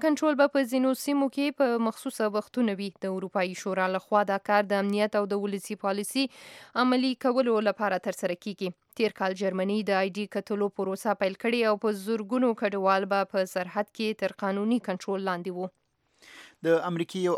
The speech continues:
Speaker 2: اعلی پوځي کمانډر وایي چې شام او عراق کې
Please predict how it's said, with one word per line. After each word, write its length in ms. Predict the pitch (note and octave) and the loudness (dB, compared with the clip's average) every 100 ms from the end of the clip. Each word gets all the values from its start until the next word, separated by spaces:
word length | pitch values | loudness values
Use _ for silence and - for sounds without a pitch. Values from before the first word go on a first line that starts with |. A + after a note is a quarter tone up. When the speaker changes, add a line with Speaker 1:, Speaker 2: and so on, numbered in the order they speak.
| C#3+ | 4
Speaker 2:
اعلی 180 | C#3+ C#3+ | 4 2
پوځي 300 | C#3 A#2 B2+ C3+ - | 0 -2 -2 -2 -2
کمانډر 420 | A2 G#2+ G#2 A2+ A2+ - A#2+ | -2 -2 -2 -4 -6 -8 2
وایي 240 | B2+ C3+ D#3 | 4 4 0
چې 240 | - A2+ | -8 -10
شام 260 | - C#3+ D#3 - | -6 -4 -4 -2
او 80 | A#2+ - | -4 -4
عراق 260 | B2 C3 C3+ - | -2 -2 -2 -6
کې 240 | - C3+ | -8 -6